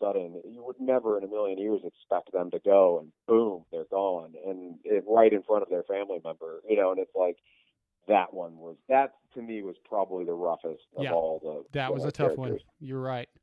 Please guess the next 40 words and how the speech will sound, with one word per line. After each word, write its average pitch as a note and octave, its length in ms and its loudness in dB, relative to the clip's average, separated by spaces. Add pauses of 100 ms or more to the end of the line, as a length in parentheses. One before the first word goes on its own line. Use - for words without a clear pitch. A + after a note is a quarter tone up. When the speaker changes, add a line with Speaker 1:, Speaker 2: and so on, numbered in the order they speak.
(320)
Speaker 1:
Yeah. F2 280 -2 (460)
Yeah, F2+ 180 6
that G#2 180 8
was, A2 120 -2
that G#2 80 -6
was A2+ 260 2
a G2+ 120 -10
big F#2 100 -2
one. F2 200 -6 (140)
But, F#2 220 -2
Speaker 2:
<laughs> D#3+ 60 -6
Speaker 1:
uh, F2 300 -2
and C#3+ 120 4
then D#3 200 6 (300)
one, D3+ 220 2 (160)
one D#3 240 -10
that A#2+ 160 -6 (100)
was A#2+ 220 -4
never G#2+ 220 0
actually G#2 300 -2
a - 80 -14
character, A2 360 -4
but D#2+ 140 -14
clearly G#2 500 -4
was, D#2+ 240 -4 (100)
uh, E2 320 0
was F2 220 -8
me F2 320 -8 (260)
putting F2 220 -4
a D#2 120 -4
stand F2 320 4
in E2 120 2
for E2 120 -10
my E2+ 120 -2
own D#2+ 160 -2
life G2 240 2
was E2 120 -6
in F2 140 -4
De-, G2 240 6
Deadlock E2+ 320 4